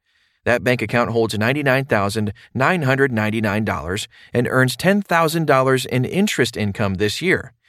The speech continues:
You pay the Armenian government one thousand dollars in taxes on that income, along with complying with all Armenian tax filing regulations.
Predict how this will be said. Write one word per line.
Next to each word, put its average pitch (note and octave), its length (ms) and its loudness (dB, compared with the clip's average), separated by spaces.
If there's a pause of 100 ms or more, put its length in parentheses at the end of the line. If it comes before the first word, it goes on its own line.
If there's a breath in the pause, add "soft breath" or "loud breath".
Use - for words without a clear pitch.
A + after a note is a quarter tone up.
(340 soft breath)
You G3 200 -2
pay D#3+ 180 0
the C3 160 2
Armenian A#2+ 480 2
government F#2+ 460 -4
one B2 160 0
thousand A2 340 0
dollars F#2+ 380 -2
in G2 160 -4
taxes C#3 500 -4 (240 soft breath)
on A#2 220 2
that G#2+ 200 2
income, D3 440 -2 (480 soft breath)
along C#3+ 260 4
with C#3 140 2
complying A#2+ 480 2
with G#2 240 -2
all C3+ 320 0
Armenian A#2+ 520 2
tax G#2 320 -2
filing G2 360 -2
regulations. F2+ 720 -4